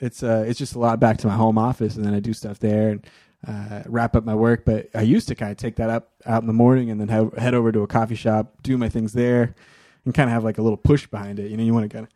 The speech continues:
kinda go out, get some stuff done, you have some energy behind the day. And I always like that as a, a bit of momentum, but now it's sort of difficult, especially when you're out traveling for multiple days and you've just been out camping. You can do a lot camping now. It's really cool. But if you wanna stop in, swing into town,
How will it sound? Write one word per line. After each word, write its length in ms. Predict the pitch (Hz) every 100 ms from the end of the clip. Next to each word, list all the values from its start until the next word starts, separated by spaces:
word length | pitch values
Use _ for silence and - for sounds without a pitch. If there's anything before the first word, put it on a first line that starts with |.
| _ _ _ _ _
kinda 160 | 135 123
go 180 | 135 135
out, 220 | 131 127
get 140 | 131
some 80 | 131
stuff 240 | - 123
done, 220 | - 123 120
you 80 |
have 120 | 117 110
some 120 | 117
energy 260 | 123 120
behind 240 | 120 117 113
the 40 |
day. 140 | 123 123
And 80 |
I 40 | 127
always 200 | 156 117
like 200 | 131 -
that 160 | 120 110
as 160 | 107
a, 120 | 110 113
a 60 |
bit 140 | 123 120
of 60 |
momentum, 400 | 113 113 131 120
but 100 | 110
now 220 | 120 135
it's 100 | 120
sort 120 | - 110
of 60 |
difficult, 520 | 127 139 127 113 107
especially 320 | - 160 156 135
when 100 | 120
you're 140 | 117
out 180 | 117 113
traveling 540 | 156 208 165 117 110
for 200 | 135 113
multiple 360 | 123 135 139 113
days 360 | 135 151 139
and 80 | 113
you've 100 | 110
just 120 | 107
been 100 | -
out 140 | 104 -
camping. 520 | 156 180 156 113 143 -
You 80 | 147
can 100 | 170
do 140 | 208
a 40 | 139
lot 220 | 196 190
camping 400 | 156 170 113 104
now. 300 | 95 98 117
It's 100 | -
really 220 | 160 185 113
cool. 360 | 127 110 107 _ _ -
But 180 | 196 139
if 100 | -
you 80 | 175
wanna 120 | 143
stop 340 | - 151 -
in, 160 | 147 151
swing 220 | 156 143
into 140 | 135
town, 400 | 117 127 127 123